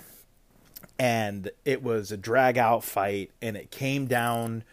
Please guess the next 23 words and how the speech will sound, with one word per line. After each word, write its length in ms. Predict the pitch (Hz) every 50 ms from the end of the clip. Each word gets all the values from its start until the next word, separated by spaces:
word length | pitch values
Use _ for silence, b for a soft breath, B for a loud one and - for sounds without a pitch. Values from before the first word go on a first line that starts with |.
| b b b b b _
to 680 | - - 123 113 110 107 107 104 101 101 101 98 98 - _ _ _ - -
basically 960 | - 147 147 160 160 - - 151 - - 120 117 117 110 107 107 107 104 101 b b b b b b b b b b b b -
one 320 | 113 107 117 135 156 160
roll 580 | 151 143 139 139 139 139 135 135 135 135 135 - _ _ _
that 220 | - 117 113 107 101
happened 720 | 117 120 117 117 - - 120 117 113 110 110 110 104 101 - _ _ _ -
very 580 | - 95 98 104 127 127 127 123 123 120 117 113
early 320 | 117 113 110 104 104 104
on 260 | 101 98 101 98 101
in 80 | 98 92
the 80 | 92
fight. 420 | 95 - - - 82 78 69 50 - _ _ _ _ -
It 160 | 127 120 101
was 200 | 113 107 95 87
a 60 | 101
saving 480 | - - - 135 143 151 147 160 156 131
throw 560 | - - 139 139 139 139 135 131 131 127 127 123
that 180 | - 113 98 90
the 80 | - 98
monster 500 | 95 98 107 127 139 135 - - 151 131
had 220 | 123 131 135 131
to 40 | 131
make 480 | 120 110 107 101 101 101 95 - -